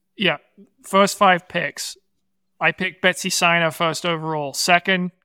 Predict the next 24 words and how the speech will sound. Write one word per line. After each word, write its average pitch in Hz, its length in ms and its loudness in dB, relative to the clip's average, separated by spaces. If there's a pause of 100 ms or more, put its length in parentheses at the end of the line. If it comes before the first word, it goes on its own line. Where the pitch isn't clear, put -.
(140)
Conor 160 240 -2
Mantz 196 460 0
to 151 100 -10
Weldon. 170 560 -2 (560)
Robert 190 260 4
had 165 260 0 (300)
third 208 300 4
and 185 100 -4
fourth 180 280 -2
picks, 175 300 0
Emily 175 300 -4
Sisson 170 380 -6
and 160 100 -8
Galen 160 260 -2
Rupp. 156 240 0
Now 160 200 0
Weldon 156 420 0
is 147 160 -6
taking 156 300 -4
forever 147 320 -4
to 143 40 -12
make 139 180 -8
his 139 140 -8
fifth - 280 -10